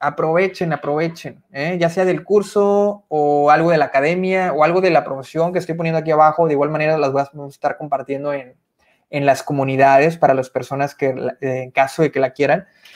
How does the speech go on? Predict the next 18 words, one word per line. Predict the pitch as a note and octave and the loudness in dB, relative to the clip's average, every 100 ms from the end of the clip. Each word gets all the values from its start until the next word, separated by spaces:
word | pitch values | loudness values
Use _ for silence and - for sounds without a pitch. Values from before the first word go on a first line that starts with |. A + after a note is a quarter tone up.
| _ - | _ -12
Este, | A#2 - - B2 A#2 A#2 A#2 A2+ _ _ _ _ _ _ _ - | -12 -10 -2 0 0 -2 -6 -10 _ _ _ _ _ _ _ -8
también | - C#3 D3+ | 0 2 4
me | F#3 | 4
toca | F#3+ F3 F#3+ F#3 | 2 4 4 4
comentarles, | F3 D3 C#3+ E3 E3+ E3 E3 E3 | 0 -2 -2 0 0 2 0 -2
en | D#3 D3+ | -6 -4
lo | D3+ | -2
que | D#3 | -2
ustedes | D3 G#3+ C4+ A#3 | -2 2 2 2
hacen | A3+ A3+ | 0 0
alguna | G3 F#3+ G#3 | -2 0 0
pregunta, | G#3 B2 A#2+ C3+ C3 F3 - _ _ _ _ _ _ _ _ _ _ _ _ _ _ | 0 -2 -2 -4 -4 -8 -10 _ _ _ _ _ _ _ _ _ _ _ _ _ _
¿sale? | - C3 B2+ D#3+ - _ _ _ _ _ | -4 -2 0 -2 -4 _ _ _ _ _
Eh, | C#3 D#3 | -2 0
voy | D#3 F3 | 2 4
a | G#3 | 4
estar | G3+ - F3+ F3+ F3+ F#3 - | 2 2 6 6 4 0 -6
viendo | D3+ D#3+ F3 E3+ C3 B2+ C3+ | -4 -2 0 -2 -4 -6 -8